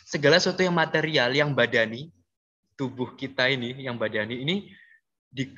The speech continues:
itu milik Allah yang jahat. Gitu ya. Jadi,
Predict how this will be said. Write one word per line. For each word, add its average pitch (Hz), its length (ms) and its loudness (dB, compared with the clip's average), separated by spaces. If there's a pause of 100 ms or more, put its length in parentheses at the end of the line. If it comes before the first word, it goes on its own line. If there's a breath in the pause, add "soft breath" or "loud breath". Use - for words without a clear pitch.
(120)
itu 190 160 2
milik 175 320 2
Allah 147 240 0
yang 135 240 0
jahat. 104 240 -4 (1040)
Gitu 110 160 -14
ya. 110 240 -12 (760)
Jadi, 147 600 -2